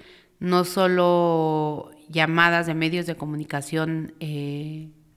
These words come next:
nacionales, sino también internacionales, ¿no? Se, eh, y se hizo tan público esto que a los pocos días no le quedó de otra al fiscal Alejandro Gómez Sánchez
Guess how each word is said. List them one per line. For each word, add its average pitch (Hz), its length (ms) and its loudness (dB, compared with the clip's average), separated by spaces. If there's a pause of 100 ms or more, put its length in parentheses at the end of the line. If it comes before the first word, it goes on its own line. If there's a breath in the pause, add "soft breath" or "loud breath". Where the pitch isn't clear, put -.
nacionales, 165 760 0
sino 147 260 -6
también 151 340 -4
internacionales, 160 1000 -6
¿no? 160 160 -8
Se, 151 260 -10 (2000 loud breath)
eh, 190 540 4
y 233 120 0
se 269 100 0
hizo 311 200 4
tan 262 220 2
público 269 400 2
esto 240 480 0
que 190 560 2 (100)
a 185 60 0
los 185 180 2
pocos 226 340 0
días 233 540 2 (1800)
no 214 220 4
le 214 140 2
quedó 190 200 0
de 190 120 2
otra 185 340 4
al 160 120 0
fiscal 165 580 -4 (1080)
Alejandro 160 520 -4
Gómez 170 260 -6
Sánchez 190 420 -8